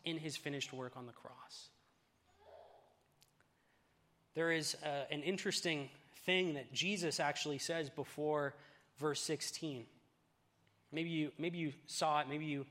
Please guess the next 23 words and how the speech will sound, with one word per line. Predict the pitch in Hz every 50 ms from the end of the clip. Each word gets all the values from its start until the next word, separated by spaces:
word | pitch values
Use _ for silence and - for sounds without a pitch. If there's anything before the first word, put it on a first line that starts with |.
| - - - -
caught | - - 175 175 170
it | 165 151
as | 151 139 131
we | 143 143
were | 143 139
reading | 139 143 151 156 151 135
it. | 127 117 - - - _ _ _ _ _ _ _ _ _ _ _ _ - - -
It | - -
says | - - 180 185 190 165
in | 160 151 143
verse | 135 151 151 143 -
fourteen | - - - 160 165 - 165 - - 180 185 185 151 131 127 127 - - - - - - _ _ _ _ -
and | 139 143 135
fifteen, | - - 151 139 - - 156 143 135 135
he | 123 123 143
says, | 127 - 147 139 131 123 131
"And | 139 139
as | 135 131
Moses | 147 160 196 226 262 277 247 240 - -
lifted | 165 165 208 247 269 - - - 233 226
up | 196 170 185 214 220 220 -
the | 202 185
serpent | - - - 202 202 196 - - 156 131 120 - -